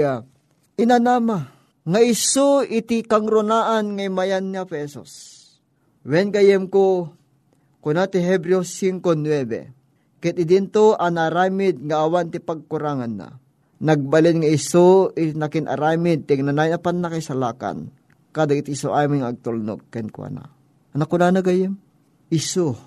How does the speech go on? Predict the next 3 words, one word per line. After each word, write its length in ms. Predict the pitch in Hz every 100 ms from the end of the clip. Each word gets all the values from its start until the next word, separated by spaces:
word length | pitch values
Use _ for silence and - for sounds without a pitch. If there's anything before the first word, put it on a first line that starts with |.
| _ _ _ _ _
iti 240 | - 170 170
nagbalin, 800 | 156 139 151 151 175 147 117 - -
analinteg, 800 | 160 156 147 135 131 165 139 107